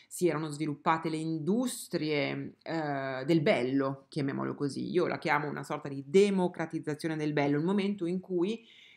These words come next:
le industrie devono produrre gli oggetti e già che ci sono, gli artisti si pongono il problema di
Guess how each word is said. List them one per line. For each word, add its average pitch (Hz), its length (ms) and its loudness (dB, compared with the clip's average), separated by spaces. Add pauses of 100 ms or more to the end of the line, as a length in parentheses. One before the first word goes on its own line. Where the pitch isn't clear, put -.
(100)
le 131 100 -6
industrie 165 600 0
devono 147 220 -2
produrre 170 480 0
gli 202 60 0
oggetti 233 840 -2
e 175 120 0
già 160 160 -2
che 202 160 -4
ci 277 100 -2
sono, 160 400 -2
gli 233 100 -4
artisti 180 380 -6
si 180 100 -8
pongono 156 300 -2
il 143 80 -4
problema 170 480 0
di 151 340 -4